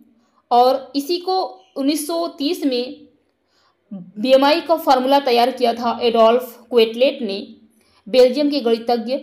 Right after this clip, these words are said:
और जो डब्ल्यूएचओ के द्वारा बीएमआई का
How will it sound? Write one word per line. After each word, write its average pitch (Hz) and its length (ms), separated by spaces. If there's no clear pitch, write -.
और 269 500
जो 320 460
डब्ल्यूएचओ 294 520
के 311 120
द्वारा 226 520
बीएमआई 247 540
का 240 360